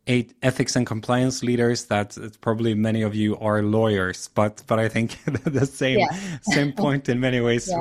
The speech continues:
Speaker 1: relate to you. So Aga, this has, has really been a, a joy and a privilege. And, and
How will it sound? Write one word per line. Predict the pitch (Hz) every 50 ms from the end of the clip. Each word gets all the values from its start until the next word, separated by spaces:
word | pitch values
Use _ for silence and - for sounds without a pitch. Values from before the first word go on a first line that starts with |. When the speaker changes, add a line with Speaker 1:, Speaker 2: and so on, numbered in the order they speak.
| 120 120
Speaker 1:
relate | 120 117 117 117 113 117 - - - -
to | - - 110
you. | 110 113 110 104 101 101
So | - - 147 131 123 127 127 - - - - _ _ -
Aga, | 139 143 139 143 139 139 143 143 - - - - -
this | 139 120 139 139 139 139 - -
has, | - 127 127 131 127 120 - - - - -
has | 117 120 120 110 - - - 123
really | 120 131 135 131 131
been | 123 127 120 127
a, | - - 120 120 131
a | - 123
joy | 117 117 123 127 131 143 139 139 - -
and | 127 117 113
a | 107
privilege. | - - 127 120 110 107 104 101 101 107 107 - -
And, | 117 110 110 107 -
and | 117 110 110 107